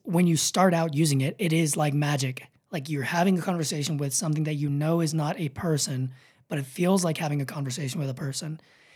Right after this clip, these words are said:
And when you see behind that how it's doing it, you're like, "Oh, okay, yeah, that kinda makes sense." But it, you, you do lose that, that magic feeling.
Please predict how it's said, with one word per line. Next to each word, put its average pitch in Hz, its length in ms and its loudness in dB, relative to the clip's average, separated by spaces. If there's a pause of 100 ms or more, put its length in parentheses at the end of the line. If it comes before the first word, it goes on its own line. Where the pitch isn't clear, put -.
(160)
And 151 140 0
when 190 140 6
you 185 120 6
see 208 320 4
behind 165 580 2
that 143 140 -2
how 202 280 4
it's 156 160 -2
doing 139 280 0
it, 151 40 -2
you're 160 140 -2
like, 180 160 0
"Oh, 143 280 2
okay, 156 200 -4
yeah, 135 220 -4
that 143 100 -4
kinda 170 220 0
makes 131 180 -2
sense." 131 300 -6
But 180 220 0
it, 180 100 -4 (160)
you, 180 160 0
you 165 240 0
do 160 160 4
lose 151 400 4
that, 147 260 -2 (400)
that 151 160 -2
magic 147 480 0
feeling. 131 400 -4